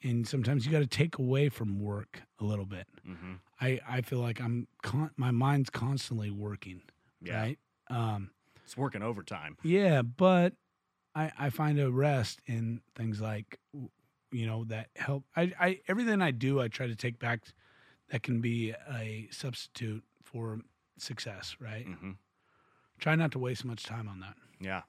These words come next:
Speaker 1: I really don't.
Speaker 2: Good
Speaker 1: You know,
Speaker 2: deal.
Speaker 1: I think I'm average on my phone nine hours and thirty minutes a day.
Speaker 2: We gotta check. You got that screen time app. It can tell you.
Speaker 1: Yeah, it, it tells me once a week.
Speaker 2: <laughs> Jeez.
Speaker 1: I, I think my average is about n-, almost ten hours a day.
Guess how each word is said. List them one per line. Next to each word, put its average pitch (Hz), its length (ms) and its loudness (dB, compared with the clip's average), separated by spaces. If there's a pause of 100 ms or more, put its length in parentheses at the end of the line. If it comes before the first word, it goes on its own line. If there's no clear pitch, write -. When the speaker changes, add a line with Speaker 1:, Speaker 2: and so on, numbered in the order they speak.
(220)
Speaker 1:
I 120 40 -8
really 123 240 -2
don't. 104 240 -8 (1000)
Speaker 2:
Good 110 220 -4
Speaker 1:
You 110 80 -4
know, 127 60 0
Speaker 2:
deal. 113 80 -2
Speaker 1:
I 113 60 -2
think 123 220 0
I'm 110 340 -4
average 117 380 -4
on 117 100 -4
my 104 140 -6
phone 113 460 -4
nine 113 240 -4
hours 117 340 -4
and 98 160 -6 (100)
thirty 113 220 -4
minutes 110 380 -6
a 110 40 -12
day. 101 340 -10 (100)
Speaker 2:
We 127 100 -6
gotta 139 180 -2
check. 147 240 -4
You 113 80 -4
got 113 140 -2
that 98 140 -6
screen 147 340 -2
time 90 240 -4
app. 82 180 -6
It 101 120 -8
can 101 100 -4
tell 123 220 -2
you. 156 160 -2
Speaker 1:
Yeah, 160 160 8
it, 120 180 2
it 170 240 0
tells 180 240 8
me 113 140 4
once 131 260 2
a 143 40 2
week. 131 380 2
Speaker 2:
<laughs> - 40 -16
Jeez. - 520 -4
Speaker 1:
I, 143 80 0
I 139 40 4
think 160 160 4
my 139 120 6
average 131 380 2
is 113 80 -2
about 110 220 -4
n-, 104 180 -8 (100)
almost 123 320 -2
ten 120 200 -2
hours 110 320 -2
a 104 40 -6
day. 101 140 -8